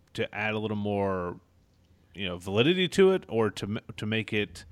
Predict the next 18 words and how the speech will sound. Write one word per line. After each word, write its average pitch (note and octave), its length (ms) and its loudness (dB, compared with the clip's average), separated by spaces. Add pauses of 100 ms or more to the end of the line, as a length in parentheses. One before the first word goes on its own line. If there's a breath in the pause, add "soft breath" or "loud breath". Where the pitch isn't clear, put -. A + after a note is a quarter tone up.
(400 soft breath)
to - 160 -2
add, A2+ 240 -2
to, B2+ 120 -2
to A2 280 0
subtract A2+ 580 0
one A#2 180 2
more A2 220 0
match G#2+ 260 0
from A2 180 -4
the F#2 160 -2
card B2+ 400 0
because G#2+ 220 -2
now G#2 140 -2
you G#2 120 2
don't G2 160 -2
have F#2 200 -2
Asuka F#2 420 -4
defending, C#3+ 720 -2